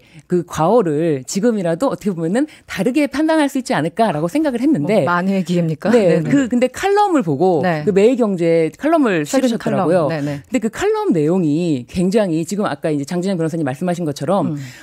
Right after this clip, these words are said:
Speaker 1: 어, 이 아들의 사과, 그러니까 이재용 부회장이 그 사과를 한 것에 대해서 준법감시위원회에서 사과를 하라고 했는데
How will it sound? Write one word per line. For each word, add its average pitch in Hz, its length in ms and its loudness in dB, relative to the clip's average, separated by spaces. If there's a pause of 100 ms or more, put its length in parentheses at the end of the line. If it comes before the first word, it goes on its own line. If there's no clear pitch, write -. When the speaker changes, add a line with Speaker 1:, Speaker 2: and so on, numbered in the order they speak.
(160)
Speaker 1:
어, 160 400 0
이 190 200 -2
아들의 175 640 0
사과, 294 400 0
그러니까 147 340 -2
이재용 180 560 0
부회장이 165 460 0 (240)
그 151 320 0 (160)
사과를 302 420 0
한 190 140 0
것에 160 180 -2
대해서 139 500 0 (220)
준법감시위원회에서 170 1400 -2
사과를 233 320 -2
하라고 220 280 0
했는데 160 680 2